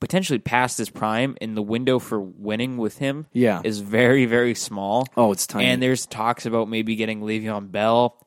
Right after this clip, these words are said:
Speaker 1: and they're not done in free agency. They're still
Speaker 2: Right.
Speaker 1: going a-, after some key and big names. Are they going for it? Like <laughs>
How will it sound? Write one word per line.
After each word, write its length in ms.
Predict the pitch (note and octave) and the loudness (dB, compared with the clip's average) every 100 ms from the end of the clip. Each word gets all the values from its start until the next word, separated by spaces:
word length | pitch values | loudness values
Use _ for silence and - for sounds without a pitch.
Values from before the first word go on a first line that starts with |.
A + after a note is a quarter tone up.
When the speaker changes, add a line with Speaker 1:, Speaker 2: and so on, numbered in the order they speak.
| - | -12
Speaker 1:
and 100 | G#2+ | -8
they're 100 | A2 | 0
not 240 | C3 A#2+ | 0 0
done 180 | A#2+ B2+ | -2 -2
in 60 | |
free 260 | A#2+ A#2 A2 | -4 -4 -2
agency. 340 | A#2+ A2+ - G#2 | -2 -4 -6 -6
They're 160 | A2 | -4
still 240 | A2+ - C3+ | -4 -2 0
Speaker 2:
Right. 140 | A2+ | 0
Speaker 1:
going 180 | A#2+ G#2+ | 0 -4
a-, 120 | E2+ _ _ _ - | -10 _ _ _ -4
after 380 | A#2+ B2+ - A#2 | 0 0 -2 -6
some 260 | A2+ A2 | -6 -10
key 580 | - - B2 C3 A#2+ A2+ _ _ | -10 -6 0 2 0 -2 _ _
and 220 | A2+ A2 G2 | -8 -6 0
big 220 | A#2+ A2 | 0 0
names. 520 | G#2+ A#2+ A2 F#2+ - _ _ _ _ _ - | -2 -2 -4 -8 -16 _ _ _ _ _ -6
Are 200 | G#2+ C3 | -2 2
they 260 | C#3 C3+ | 4 2
going 420 | A#2 G2+ A#2+ C#3 D#3 | 0 -2 0 0 0
for 240 | G3 G#3+ | 0 0
it? 100 | G#3 _ _ | -2 _ _
Like 340 | A2+ A#2 A#2 G#2 | -2 0 0 -4
<laughs> 80 | _ | _